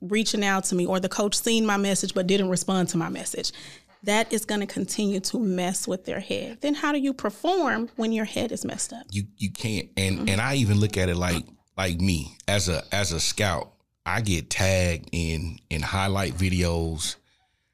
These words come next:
Speaker 2: um, film
Speaker 1: Mm-hmm.
Speaker 2: from program directors, from, from players. And it's crazy 'cause I, I don't retweet or like all of 'em.
Speaker 1: Mm-hmm.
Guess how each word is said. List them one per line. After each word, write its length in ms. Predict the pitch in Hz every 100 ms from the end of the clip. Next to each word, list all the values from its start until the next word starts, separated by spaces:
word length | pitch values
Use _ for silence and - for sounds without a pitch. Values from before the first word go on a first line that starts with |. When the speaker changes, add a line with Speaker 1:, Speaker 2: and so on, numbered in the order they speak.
| _ -
Speaker 2:
um, 560 | 90 87 82 80 73 - - _ _ _ _
film 720 | - - 117 113 101 92 87
Speaker 1:
Mm-hmm. 280 | 85 82 220 - _ -
Speaker 2:
from 220 | - 78
program 560 | - 107 113 104 101 92
directors, 600 | 90 95 90 90 87 82
from, 260 | 87 78 -
from 220 | 80 80
players. 800 | - 117 113 101 92 90 - - _ _ _ _ _ _ -
And 640 | 95 90 85 82 80 76 - - - _ _ _ _ _ _ _ _ _ _ _ - - - -
it's 120 | -
crazy 460 | - 120 117 85
'cause 160 | 80 87
I, 100 | 113 -
I 80 | 98
don't 180 | 151 -
retweet 360 | 120 107 139 117
or 60 | 87
like 260 | 95 95
all 260 | 92 82 60
of 140 | -
'em. 180 | 110 190
Speaker 1:
Mm-hmm. 200 | 175 240